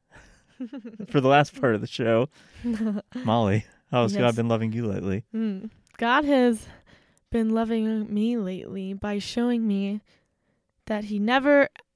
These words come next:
Speaker 2: will ask me to settle for anything in my life. Like, I've just, I think sometimes I'm just, I don't even dare to pray for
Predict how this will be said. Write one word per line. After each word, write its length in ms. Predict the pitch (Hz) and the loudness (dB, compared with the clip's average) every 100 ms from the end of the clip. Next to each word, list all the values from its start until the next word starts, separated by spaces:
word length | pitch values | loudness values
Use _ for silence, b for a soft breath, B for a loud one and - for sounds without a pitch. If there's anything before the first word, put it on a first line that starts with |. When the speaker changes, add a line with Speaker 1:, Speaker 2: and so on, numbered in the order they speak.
| _ _ | _ _
Speaker 2:
will 200 | - 226 - | -6 -4 -4
ask 380 | 220 208 - | -4 -4 -4
me 120 | 214 196 | -4 -4
to 100 | 196 | -6
settle 540 | - - - - 214 - _ _ _ | -8 -8 -10 -10 -12 -14 _ _ _
for 200 | _ - | _ -2
anything 480 | 247 254 226 - 208 | 0 2 0 -4 -8
in 100 | 202 | -8
my 140 | - 57 | -10 -10
life. 480 | 50 50 208 - | -10 -12 -14 -12
Like, 340 | - 107 - - b b b b b b | -8 -8 -10 -20 b b b b b b
I've 180 | 240 247 | -2 0
just, 200 | 269 233 | 0 -2
I 120 | - | -4
think 220 | 233 311 | -4 -6
sometimes 640 | - 254 233 226 262 247 233 | -4 -4 -2 -2 -2 -2 -2
I'm 180 | 220 | -2
just, 360 | 214 214 - - - _ _ _ _ _ _ _ _ _ _ | -2 -6 -8 -12 -16 _ _ _ _ _ _ _ _ _ _
I 120 | 233 | -2
don't 280 | 247 240 240 | 2 2 2
even 260 | 233 220 214 - | 0 -2 -4 0
dare 280 | 214 208 208 | 0 -2 -4
to 140 | 226 | -6
pray 360 | - 226 196 220 | -2 0 2 0
for 520 | - 262 254 269 | 4 6 6 4